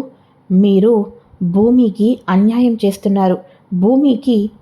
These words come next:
మోసం చేస్తున్నారు" అని అనంగానే, "కేపీ"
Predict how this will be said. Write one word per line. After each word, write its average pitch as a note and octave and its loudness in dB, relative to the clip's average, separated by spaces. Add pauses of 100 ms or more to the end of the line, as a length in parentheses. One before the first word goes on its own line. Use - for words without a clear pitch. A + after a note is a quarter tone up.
మోసం A3 0
చేస్తున్నారు" G#3 0 (220)
అని G#3 0
అనంగానే, G3 0 (360)
"కేపీ" B3+ 0